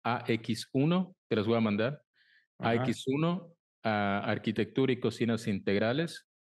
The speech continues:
Speaker 1: Mi Facebook personal, eh, perfil igual para la gente donde estoy compartiendo. Ahí comparto proyectos de, de remodelaciones, de casas y mis proyectos de arquitectura, que igual estoy nutriendo ahorita,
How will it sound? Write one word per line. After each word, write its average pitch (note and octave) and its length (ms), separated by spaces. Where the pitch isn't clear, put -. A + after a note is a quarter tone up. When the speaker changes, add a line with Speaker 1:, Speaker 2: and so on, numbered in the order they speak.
Speaker 1:
Mi A2+ 220
Facebook A2+ 400
personal, A#2 760
eh, G2 480
perfil A2+ 440
igual G#2 320
para F#2+ 340
la F#2+ 140
gente A#2 320
donde G#2+ 180
estoy G#2+ 400
compartiendo. G#2+ 640
Ahí B2+ 100
comparto C3+ 500
proyectos A2+ 760
de, F#2+ 500
de A#2 160
remodelaciones, G2 760
de G2 140
casas G2+ 440
y G2 40
mis F2+ 120
proyectos G2 200
de G2 60
arquitectura, A#2 640
que B2 80
igual A2+ 200
estoy A#2 260
nutriendo A2 560
ahorita, A2+ 580